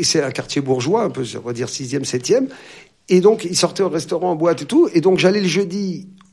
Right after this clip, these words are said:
on restait dans le quartier le jeudi, elle habitait sur une barge sur la Tamise à Cheyne Walk. Et ensuite, le, le, le vendredi, on allait, euh, dans le Hampshire.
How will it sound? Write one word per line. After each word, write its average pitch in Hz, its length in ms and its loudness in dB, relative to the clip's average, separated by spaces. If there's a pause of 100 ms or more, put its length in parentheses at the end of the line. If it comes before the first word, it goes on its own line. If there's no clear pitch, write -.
(120)
on 139 80 -2
restait 170 280 -2
dans 151 80 2
le 135 60 0
quartier 156 400 0
le 139 60 -2
jeudi, 143 320 2
elle 262 100 4
habitait 147 300 0
sur 139 200 -2
une 139 160 -2
barge 139 460 2
sur 127 200 -4
la 131 120 0
Tamise 139 380 0
à 117 60 -2
Cheyne 127 260 -4
Walk. 170 360 2 (800)
Et 269 180 4
ensuite, 277 500 2
le, 214 100 0
le, 196 180 -2
le 180 200 4
vendredi, 196 560 0
on 202 140 2
allait, 233 420 0 (120)
euh, 156 180 2
dans 160 120 2
le 208 100 6
Hampshire. 220 560 4